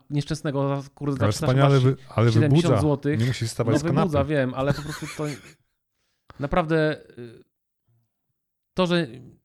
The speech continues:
Speaker 1: to, że Pro Controller jeden nie wybudza Switcha dwa, to jest po prostu,
Speaker 2: Ale patrz, jaka
Speaker 1: to jest
Speaker 2: siła
Speaker 1: po prostu
Speaker 2: perswazji,
Speaker 1: zbrodnia.
Speaker 2: kupiłeś, no.
Speaker 1: No wiem,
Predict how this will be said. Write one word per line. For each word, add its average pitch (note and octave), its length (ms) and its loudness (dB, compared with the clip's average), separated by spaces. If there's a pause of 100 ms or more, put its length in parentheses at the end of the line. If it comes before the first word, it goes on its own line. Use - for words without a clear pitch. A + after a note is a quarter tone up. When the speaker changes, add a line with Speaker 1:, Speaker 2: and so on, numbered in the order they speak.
(280)
Speaker 1:
to, D#3+ 140 -4
że C#3 400 -4 (520)
Pro D3+ 140 -4
Controller D3 340 -4
jeden C3+ 220 -2
nie C3 100 -2
wybudza B2+ 300 -6
Switcha B2 200 -10
dwa, A#2+ 180 -8
to A#2+ 100 -10
jest - 100 -14
po A#2 80 -16
prostu, A2+ 420 -12 (100)
Speaker 2:
Ale G2+ 120 0
patrz, A#2 160 -2
jaka A#2+ 100 -2
Speaker 1:
to A#2+ 60 -2
jest - 80 -4
Speaker 2:
siła B2 140 0
Speaker 1:
po G#2+ 60 -4
prostu A2 200 -2
Speaker 2:
perswazji, A#2+ 240 2
Speaker 1:
zbrodnia. B2+ 180 -2
Speaker 2:
kupiłeś, F#2+ 440 -2
no. F2+ 180 -10 (960)
Speaker 1:
No F3 140 -4
wiem, C#3 240 2